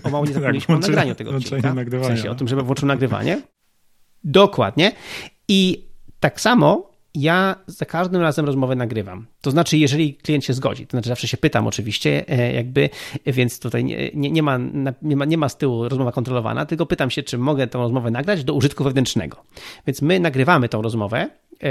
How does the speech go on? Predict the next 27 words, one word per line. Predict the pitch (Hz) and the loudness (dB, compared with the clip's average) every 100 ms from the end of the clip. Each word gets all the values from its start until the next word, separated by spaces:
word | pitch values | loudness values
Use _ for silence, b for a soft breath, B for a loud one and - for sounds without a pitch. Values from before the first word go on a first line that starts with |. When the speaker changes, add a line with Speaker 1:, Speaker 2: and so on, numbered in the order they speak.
| 127 | -2
Speaker 1:
e, | 135 147 147 | -2 -2 -2
po | |
prostu | 139 185 160 | -2 -4 -4
w | 131 | 0
Zoomie | 160 151 143 143 | 2 4 2 0
odpalam | - - 127 123 | -4 -4 -2 -2
nag-, | 123 147 | -4 -4
nagranie, | 160 147 185 180 180 180 - | -2 0 0 0 0 -4 -4
nagrywa | 135 135 147 156 | -4 0 0 0
się, | 160 | 0
więc | 139 | -2
ta | 123 | -2
druga | 147 156 | 0 0
osoba | 151 147 | -2 0
też | 139 | 0
widzi, | 147 120 | 0 -2
że | 113 | -2
jest | - | -4
nagrywane, | 110 104 104 156 240 | -4 -6 -4 -4 -2
więc | 131 | -4
to | - | 0
nie | 127 120 | 0 2
jest | 110 127 | 0 -4
jakby, | 117 | -2
jest | 120 - | -4 0
pełnie | 156 | 0
transparentne. | - 135 - 127 110 - 220 | 2 0 0 0 0 0 -2